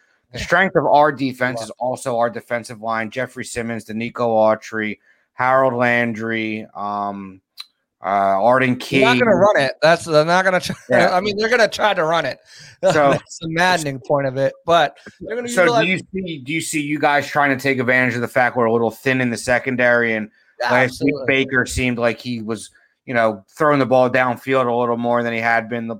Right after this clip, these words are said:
Speaker 1: the weeks prior.
Speaker 2: They'll try those. They'll, they'll definitely u-,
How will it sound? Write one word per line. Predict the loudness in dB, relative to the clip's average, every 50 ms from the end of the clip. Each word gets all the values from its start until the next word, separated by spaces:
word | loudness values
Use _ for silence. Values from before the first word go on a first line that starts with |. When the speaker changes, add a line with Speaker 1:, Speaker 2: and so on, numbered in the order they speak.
| _ _
Speaker 1:
the | -14 -12
weeks | -10 -10 -10 -12 -12
prior. | _ -4 -2 -2 -2 -2 -2 -4 -6 -6 -4
Speaker 2:
They'll | -6 -6 -4 -2
try | 2 2 2 2 2 0
those. | 0 0 0 0 -2 -6 -10 -14 -12 _
They'll, | -2 -2 -2 -2
they'll | -2 0 0 0 0 -2 -4 -8
definitely | -4 0 0 0 0 0 -4 -4 -4
u-, | -6 -6